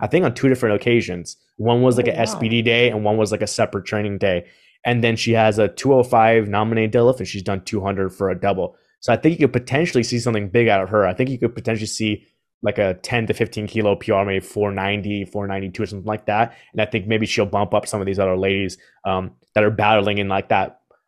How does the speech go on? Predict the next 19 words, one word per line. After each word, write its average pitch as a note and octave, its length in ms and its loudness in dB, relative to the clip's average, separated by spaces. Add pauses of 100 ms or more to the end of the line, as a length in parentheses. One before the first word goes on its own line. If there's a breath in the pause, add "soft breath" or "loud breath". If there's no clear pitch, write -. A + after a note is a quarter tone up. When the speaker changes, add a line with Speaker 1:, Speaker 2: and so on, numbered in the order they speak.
Speaker 1:
I B2+ 60 4
put C3 180 0
it, C#3 40 4
like, C3 160 2
in B2 60 0
the G#2+ 100 2
third C3 320 4
or A#2 40 6
fourth A#2 380 0
group G#2 400 0
is, G#2 180 -4
like, G2 260 -2
Ivana, G2+ 500 -2
Sophia, G2+ 480 -2
Annie, G2 340 -4
those F#2+ 240 -2
kind G2 180 -6
of F#2+ 60 -4
lifters F#2+ 380 -4